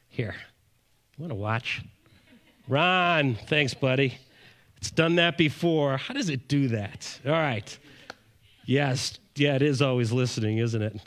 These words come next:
Good. Let him proclaim this truth. All right. Go, give me that thing back here if it's listening. Huh? Afterwards. Thanks, Ron. All right. Truth number two. We gotta cruise.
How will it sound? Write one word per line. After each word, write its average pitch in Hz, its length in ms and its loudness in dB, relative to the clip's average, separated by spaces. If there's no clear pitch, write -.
Good. 156 360 0
Let 139 100 0
him 160 160 0
proclaim 160 440 0
this 190 200 0
truth. 107 460 -2
All 131 80 2
right. 143 360 0
Go, 226 180 2
give 208 200 2
me 320 80 4
that 208 140 4
thing 165 220 4
back 135 240 2
here 131 200 2
if 113 100 0
it's 139 160 0
listening. 127 480 0
Huh? 220 420 4
Afterwards. 127 560 2
Thanks, 139 280 0
Ron. 131 280 0
All 180 100 4
right. 147 220 0
Truth 233 240 6
number 220 180 6
two. 156 300 2
We 160 120 2
gotta 175 180 2
cruise. 131 400 0